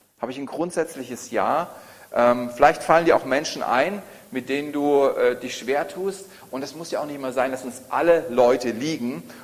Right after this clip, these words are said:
und dass wir mit jedem super auskommen. Das ist damit nicht gemeint.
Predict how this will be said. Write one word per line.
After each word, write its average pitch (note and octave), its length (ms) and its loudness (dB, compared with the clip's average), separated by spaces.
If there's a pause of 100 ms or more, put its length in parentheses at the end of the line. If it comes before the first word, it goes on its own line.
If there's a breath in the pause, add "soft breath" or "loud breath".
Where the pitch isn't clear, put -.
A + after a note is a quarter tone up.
und B2 160 -2
dass B2+ 240 0
wir B2+ 80 0
mit B2+ 180 -6
jedem C#3+ 240 -2
super C3+ 360 0
auskommen. A#2+ 520 0 (280 loud breath)
Das D#3 140 2
ist G3+ 200 -4
damit D3+ 260 -2
nicht C3 220 -10
gemeint. F2+ 500 -10